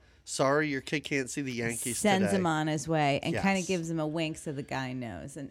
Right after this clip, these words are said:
Speaker 2: and again, right, so
Speaker 1: He
Speaker 2: show a
Speaker 1: does
Speaker 2: little
Speaker 1: kind
Speaker 2: human
Speaker 1: of give him
Speaker 2: side.
Speaker 1: a, a w-, like, at first this guy's really bummed out and is like, "Come on, my kid. He just wants to meet Phil Rizzuto, I guess." And Al Pacino does kinda, like,
Speaker 2: He
Speaker 1: say to
Speaker 2: should
Speaker 1: him,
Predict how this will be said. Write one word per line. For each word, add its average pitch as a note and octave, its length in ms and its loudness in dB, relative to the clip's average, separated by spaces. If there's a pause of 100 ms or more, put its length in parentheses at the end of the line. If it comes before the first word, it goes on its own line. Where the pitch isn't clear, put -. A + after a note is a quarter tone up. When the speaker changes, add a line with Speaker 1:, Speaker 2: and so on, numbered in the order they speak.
Speaker 2:
and F#3+ 160 -4
again, D#3+ 360 -6 (140)
right, B2+ 180 -6 (220)
so E3+ 260 -2
Speaker 1:
He G#3 120 -2
Speaker 2:
show A3 80 4
a A3+ 40 8
Speaker 1:
does B3 140 10 (100)
Speaker 2:
little G3 40 4 (100)
Speaker 1:
kind G#3+ 220 8
Speaker 2:
human G3 120 6
Speaker 1:
of C#3+ 40 -6
give F3+ 140 8
him B2+ 80 2 (160)
Speaker 2:
side. D3+ 120 -4
Speaker 1:
a, C#3+ 60 4
a C3+ 60 6
w-, C3+ 160 -6 (240)
like, D#3 320 6 (760)
at D#3+ 160 4
first G#3+ 240 4
this G#3+ 140 0
guy's D3 300 2
really D3+ 260 6
bummed B2 320 0
out A2+ 120 0
and A2+ 80 -6
is A#2+ 100 -8
like, D3 160 -8
"Come D#3+ 240 -6
on, C#3 200 -4
my C#3 180 -4
kid. D3 400 -2
He C3+ 120 -6
just D#3+ 240 -6
wants D#3+ 220 -4
to D#3+ 80 -6
meet D#3+ 200 -4
Phil D#3+ 200 0
Rizzuto, C#3 520 -2
I A#2 100 -6
guess." A#2+ 380 -6 (400)
And D#3 480 8
Al D3 200 2
Pacino F3 420 -2
does F3 240 0
kinda, D3 260 0
like, C#3 140 0
Speaker 2:
He A3+ 120 6
Speaker 1:
say C#3+ 100 2
to C#3+ 60 0
Speaker 2:
should C3 140 0
Speaker 1:
him, A#2 200 -4